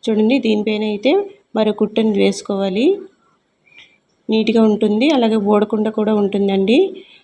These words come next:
చూడండి, నెమ్మదిగా మనము క్లాత్ని జరుపుకుంటూ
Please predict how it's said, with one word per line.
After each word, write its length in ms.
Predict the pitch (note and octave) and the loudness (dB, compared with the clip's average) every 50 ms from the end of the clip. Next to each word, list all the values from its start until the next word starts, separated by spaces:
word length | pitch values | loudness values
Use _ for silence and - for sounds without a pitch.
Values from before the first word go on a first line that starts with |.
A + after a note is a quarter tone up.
| _ _ _ A#3 | _ _ _ -2
చూడండి, 360 | A3 G3+ G#3 G#3+ G#3 C4 E4+ G4 G4 - - - - - A#3 A3 | -2 -2 -2 -2 0 2 2 2 0 -2 -10 -18 -10 -2 0 0
నెమ్మదిగా 400 | G#3+ G#3+ G#3+ A3 A3+ A3 A3+ A#3 A3 G#3+ | 2 2 2 2 0 0 2 2 2 2
మనము 200 | G#3 G#3 G#3+ B3 B3+ B3+ | 0 0 -2 -2 -2 0
క్లాత్ని 340 | A3+ G#3 G#3 G#3 G#3+ A3 G#3 G#3+ | 0 0 0 -2 -2 -2 0 0
జరుపుకుంటూ 600 | G3 G3 F#3+ - _ - G#3+ G#3 G3 G#3 A#3+ C4 | 0 -2 -4 -6 _ -4 -2 -2 -2 -2 0 0